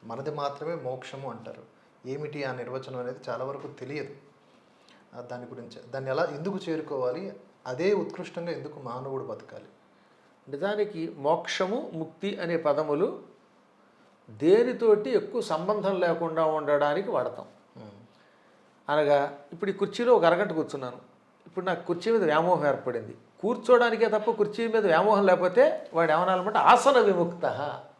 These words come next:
Speaker 1: మ్మ్.
Speaker 2: అంటే ఆసనం నుంచి విముక్తి పొందాడు వాడు.
Speaker 1: ఓకే.
Speaker 2: సంసార విముక్త అంటే సంసారం మీద చాలామందికి వ్యామోహం ఉంటుంది. ఎంత కాదనుకున్నా నేను, నా భార్య, నా ఇల్లు, వాళ్ళ కోసమే ఇవ్వాలి, ఇతరులకు ఇవ్వకూడదు.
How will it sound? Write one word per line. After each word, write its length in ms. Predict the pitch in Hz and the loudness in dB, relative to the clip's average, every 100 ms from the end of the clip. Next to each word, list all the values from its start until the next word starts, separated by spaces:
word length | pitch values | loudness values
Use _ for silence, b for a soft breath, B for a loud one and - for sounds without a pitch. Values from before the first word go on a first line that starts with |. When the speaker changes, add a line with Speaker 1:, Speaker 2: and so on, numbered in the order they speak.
| _ _ | _ _
Speaker 1:
మ్మ్. 120 | 131 120 - | -20 -18 -14
Speaker 2:
అంటే 120 | 151 | -4
ఆసనం 280 | 151 196 240 | 2 4 4
నుంచి 320 | 240 247 - | 2 0 -2
విముక్తి 260 | 214 208 202 | -2 -2 -2
పొందాడు 300 | 156 127 117 | -6 -6 -6
వాడు. 120 | 117 | -8
Speaker 1:
ఓకే. 520 | 113 - 120 110 - B B B B B B B B B B B | -14 -16 -20 -20 -20 B B B B B B B B B B B
Speaker 2:
సంసార 640 | - 190 247 247 262 262 247 | -2 4 4 6 6 10 10
విముక్త 460 | 220 196 196 - 156 156 127 104 - | 10 4 0 4 4 6 2 0 -10
అంటే 160 | 165 | -8
సంసారం 520 | 214 175 202 240 247 240 | -4 -2 -2 2 4 4
మీద 80 | 233 | 0
చాలామందికి 340 | 170 208 220 190 | 2 0 0 0
వ్యామోహం 340 | 165 190 165 | 0 0 -2
ఉంటుంది. 380 | 143 120 107 101 | -4 -6 -10 -10
ఎంత 340 | 139 202 - 175 | -10 -10 -10 -8
కాదనుకున్నా 600 | 156 180 196 190 190 170 | -2 0 2 0 0 -2
నేను, 420 | 175 196 175 170 | -2 -2 -4 -4
నా 180 | 170 185 | -2 -4
భార్య, 400 | 160 170 165 160 | -2 -2 -2 -4
నా 180 | 170 190 | -2 -2
ఇల్లు, 320 | 175 175 170 | -2 -2 -4
వాళ్ళ 340 | 165 156 165 | -2 2 2
కోసమే 360 | 190 196 185 185 | 4 2 0 -4
ఇవ్వాలి, 280 | 170 170 165 | -2 0 0
ఇతరులకు 320 | 156 156 147 | 0 -4 -4
ఇవ్వకూడదు. 420 | 139 120 113 104 | -4 -2 -6 -6